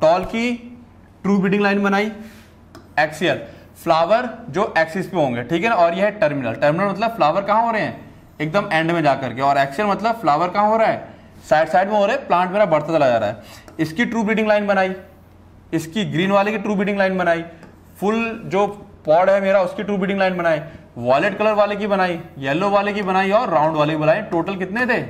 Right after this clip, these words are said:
सात। और इसको बाद में उसने dominant character कहा। क्यों कहा dominant, उसके बारे में बात करेंगे। तो ये सात उसने क्या बनाई? ट्रू breeding line। इसीलिए कहा गया है he,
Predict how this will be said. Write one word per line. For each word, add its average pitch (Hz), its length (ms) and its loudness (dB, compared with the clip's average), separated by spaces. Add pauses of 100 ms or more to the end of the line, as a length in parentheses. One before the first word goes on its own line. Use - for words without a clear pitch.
(120)
सात। - 1300 -8
और 233 100 2
इसको 226 180 -2
बाद 208 200 2
में 240 80 -6
उसने 240 120 -2
dominant 185 380 0
character 180 280 -2
कहा। 196 200 0
क्यों 240 280 0
कहा 240 160 2
dominant, 196 400 0
उसके 175 160 -4
बारे 160 140 4
में 151 60 -4
बात 127 200 0
करेंगे। 151 340 0 (440)
तो 247 80 2
ये 277 160 2
सात 240 500 0
उसने 226 220 -4
क्या 196 220 2
बनाई? 196 300 0
ट्रू 170 320 -4
breeding 143 280 0
line। 113 260 -2
इसीलिए 247 280 0
कहा 170 200 2
गया 175 180 2
है 269 140 -2 (340)
he, 208 180 0